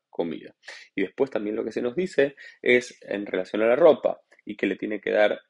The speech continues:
y, y le tiene que dar cierta ropa que le alcance para el invierno, y en el in-, esa ropa abrigada o buena para el invierno, para la lluvia, y que después también con esa ropa pueda continuar durante el verano.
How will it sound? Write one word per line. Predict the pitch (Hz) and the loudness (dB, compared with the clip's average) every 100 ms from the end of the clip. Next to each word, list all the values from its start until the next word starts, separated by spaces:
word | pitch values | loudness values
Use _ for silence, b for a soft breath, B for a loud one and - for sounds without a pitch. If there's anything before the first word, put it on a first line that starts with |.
| _ - | _ -14
y, | - 95 _ - | -12 -12 _ -10
y | |
le | 95 92 | -6 -6
tiene | 104 107 | -6 0
que | 101 | 2
dar | 95 | 2
cierta | - 123 127 - | 0 -2 0 0
ropa | 107 117 - 98 - - | 2 2 2 0 -2 -2
que | |
le | 95 | 0
alcance | 90 - 107 95 - | 0 0 -2 -2 -4
para | 95 101 | -2 -2
el | |
invierno, | 120 139 190 185 147 185 - B B | -4 0 0 0 -2 -6 -10 B B
y | - | -6
en | 107 | -4
el | 104 | -2
in-, | 110 113 | -6 -4
esa | 110 - | -6 -4
ropa | 104 113 110 95 | -2 -2 2 0
abrigada | 92 95 95 113 113 98 95 | 0 -2 2 2 2 0 -2
o | |
buena | 107 117 104 90 | -2 -2 -2 -4
para | 95 | -6
el | 98 | -6
invierno, | 101 113 104 | -4 -4 -4
para | 95 113 | -6 -8
la | 135 | -8
lluvia, | - 170 160 - B - | -8 -4 -4 -6 B -14
y | 131 | -2
que | - | -2
después | 214 127 | -2 -8
también | 120 120 123 | -6 -6 -4
con | 113 | -6
esa | 113 110 | -4 -4
ropa | 117 117 | -4 -4
pueda | 113 113 | -2 -2
continuar | 110 101 101 101 104 | -4 -8 -4 -4 -4
durante | - 101 95 92 95 | -6 -2 0 0 -2
el | 90 | -2
verano. | 90 92 98 | 0 -2 -6